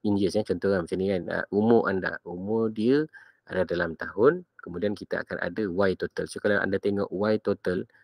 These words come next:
dengan umur, nilai R dia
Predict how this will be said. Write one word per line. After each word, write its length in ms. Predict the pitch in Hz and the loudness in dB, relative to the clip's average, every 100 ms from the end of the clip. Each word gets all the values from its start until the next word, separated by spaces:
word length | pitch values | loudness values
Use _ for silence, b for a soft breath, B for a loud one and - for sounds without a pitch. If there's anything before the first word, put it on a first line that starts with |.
| b _ | b _
dengan 320 | 95 98 98 90 | -6 -2 -2 -2
umur, 480 | 107 113 95 85 123 _ b b b 92 | -2 -2 -2 -4 -10 _ b b b -8
nilai 480 | 98 101 117 110 - _ _ - | -4 2 2 2 -2 _ _ 8
R 400 | 113 113 120 - | 8 8 2 -10
dia 400 | 101 95 85 110 | -8 -6 -4 -6